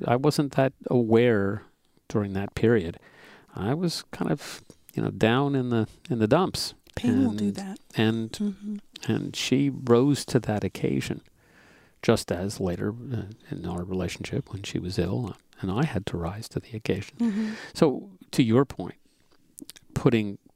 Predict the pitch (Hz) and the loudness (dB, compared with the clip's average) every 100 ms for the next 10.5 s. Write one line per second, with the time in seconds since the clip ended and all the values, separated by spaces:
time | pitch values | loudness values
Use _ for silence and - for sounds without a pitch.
0 | _ _ _ - - 131 123 - 113 - | _ _ _ 0 4 4 4 2 0 0
1 | - 95 95 95 90 95 104 - 120 - | -6 -10 -6 -6 -4 -6 -8 -4 -4 0
2 | - 131 113 127 104 85 85 127 - 233 | 4 6 4 -2 -8 -8 -8 -10 -4 -2
3 | 196 185 185 - - _ _ 131 113 110 | -2 -6 -12 -16 -20 _ _ 4 4 4
4 | 104 185 220 - - 98 90 120 131 - | 4 4 4 2 -6 -8 -6 -10 -10 -2
5 | 110 98 - 139 113 - 233 104 127 143 | -2 0 0 0 2 4 4 4 0 -2
6 | 110 120 113 113 135 127 135 - 131 131 | 0 2 4 4 4 6 4 4 4 4
7 | 123 120 117 170 117 95 - 101 95 - | 4 2 4 4 4 0 -2 0 0 2
8 | 104 107 120 117 113 127 147 131 123 113 | 2 4 4 6 6 6 6 2 2 -2
9 | 110 - 123 92 - 104 90 151 - - | -4 0 0 2 2 2 4 2 2 -2
10 | 90 - - - | -2 -2 -4 -8